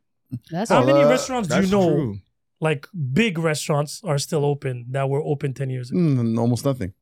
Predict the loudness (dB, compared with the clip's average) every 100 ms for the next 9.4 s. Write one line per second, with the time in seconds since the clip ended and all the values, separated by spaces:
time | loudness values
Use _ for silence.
0 | -8 -4 -2 -2 0 0 -2 -4 -4 -6
1 | -8 -4 -2 0 -2 0 0 2 2 2
2 | 2 0 -4 -4 -4 -4 0 0 -2 -2
3 | -2 -2 -6 -14 _ -2 0 0 0 -4
4 | -8 -8 -8 -4 -2 -2 0 2 2 0
5 | 0 2 2 2 2 2 0 2 2 0
6 | -2 _ 0 0 0 0 0 0 0 0
7 | 0 0 -2 -4 -6 -2 -4 -2 -4 -2
8 | -4 -2 0 0 0 -2 -2 -2 -2 -4
9 | -6 -6 -4 -4